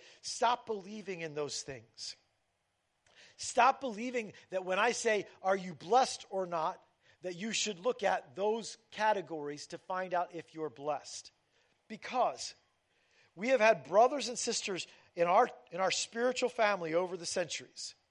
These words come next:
who have had nothing, who have starved,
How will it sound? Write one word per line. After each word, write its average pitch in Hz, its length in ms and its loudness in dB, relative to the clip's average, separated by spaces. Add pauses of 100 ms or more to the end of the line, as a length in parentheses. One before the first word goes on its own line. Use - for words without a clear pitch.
(540)
who 190 80 -4
have 170 80 -2
had 180 240 2
nothing, 202 380 2 (840)
who 175 60 -6
have 170 140 0
starved, 220 720 2